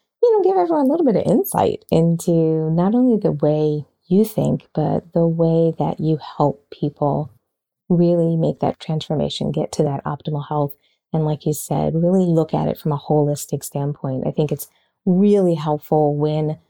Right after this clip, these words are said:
sometimes we stop and take a break, whether it's a break from work,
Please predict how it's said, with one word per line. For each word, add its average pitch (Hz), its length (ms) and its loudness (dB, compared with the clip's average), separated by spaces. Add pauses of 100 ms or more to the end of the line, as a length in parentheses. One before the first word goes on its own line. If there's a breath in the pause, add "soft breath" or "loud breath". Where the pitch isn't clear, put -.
(280)
sometimes 175 580 0
we 165 80 2
stop 156 340 -2
and 151 140 0
take - 180 -4
a 151 40 -2
break, 160 400 0
whether 160 340 0
it's 151 160 -4
a 147 160 0
break 151 300 -6
from 151 160 -4
work, 190 260 0